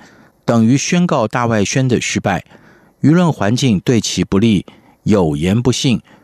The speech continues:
只能澄清自辩。但这会有用吗？历来辩解之词很难逆转，这种强烈的反弹凸显出中共在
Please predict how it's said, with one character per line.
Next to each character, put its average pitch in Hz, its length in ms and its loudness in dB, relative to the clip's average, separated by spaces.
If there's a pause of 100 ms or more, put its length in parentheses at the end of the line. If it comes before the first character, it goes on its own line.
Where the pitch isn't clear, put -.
(160)
只 - 200 -2
能 101 280 2 (240)
澄 107 360 0
清 143 280 0
自 135 220 -4
辩。 123 280 2 (600)
但 147 180 2
这 139 140 0
会 131 180 0
有 85 200 0
用 160 200 2
吗？ 107 220 0 (240)
历 175 160 4
来 135 240 0
辩 147 320 0
解 87 260 -2
之 127 180 -2
词 82 440 -2 (260)
很 110 300 0
难 95 280 0
逆 165 200 4
转， - 300 -4 (600)
这 190 140 0
种 120 220 2
强 117 360 -2
烈 160 160 2
的 104 260 -2 (220)
反 - 420 -4
弹 95 380 -2 (400)
凸 180 160 4
显 95 240 -2
出 135 240 0
中 165 220 0
共 156 200 2
在 107 320 -2